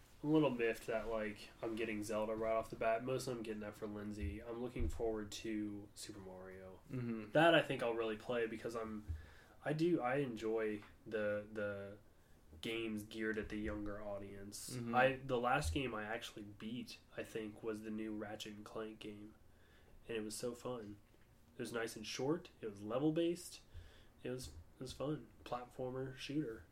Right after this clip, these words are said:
Speaker 1: I loved
Speaker 2: Maybe
Speaker 1: it.
Speaker 2: you should play Knack. Did you ever play that?
Speaker 1: Uh, I've played demos. I wasn't really into it.
Speaker 2: Mm-hmm.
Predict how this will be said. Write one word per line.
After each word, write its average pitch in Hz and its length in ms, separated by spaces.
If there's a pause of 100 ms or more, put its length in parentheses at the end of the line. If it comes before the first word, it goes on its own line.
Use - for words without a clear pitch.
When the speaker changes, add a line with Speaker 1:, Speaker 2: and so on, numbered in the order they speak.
(160)
Speaker 1:
I 120 40
loved 117 100
Speaker 2:
Maybe 123 200
Speaker 1:
it. - 20
Speaker 2:
you 135 60
should 131 220
play 123 180 (100)
Knack. 104 380 (340)
Did 113 100
you 117 60
ever 117 100
play 120 220
that? 127 240 (840)
Speaker 1:
Uh, 156 580
I've 143 220
played 165 220
demos. 107 800
I 131 40
wasn't 120 360
really 110 200
into - 340
it. - 340
Speaker 2:
Mm-hmm. 101 200